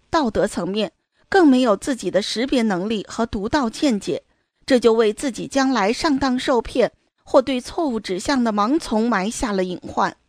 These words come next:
我继续问学生们：“你现在用你自己的头脑想一想，我们为什么把科学实验与政治问题混在一起时，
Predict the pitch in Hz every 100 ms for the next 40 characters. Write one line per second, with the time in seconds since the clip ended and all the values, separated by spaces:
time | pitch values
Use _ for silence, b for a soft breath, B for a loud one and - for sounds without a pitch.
0 | _ _ _ _ _ _ _ _ 220 220
1 | 339 269 - 233 240 202 - - - 202
2 | 165 _ _ _ b b b 233 - 302
3 | 285 269 262 302 247 185 - 302 185 175
4 | - 196 220 294 247 294 - 156 226 -
5 | 104 _ _ _ _ - 254 262 311 370
6 | - 220 262 233 185 - 330 - 269 -
7 | 196 285 262 214 196 - 370 311 247 240
8 | 220 - 202 226 247 185 262 285 285 233
9 | - - - 180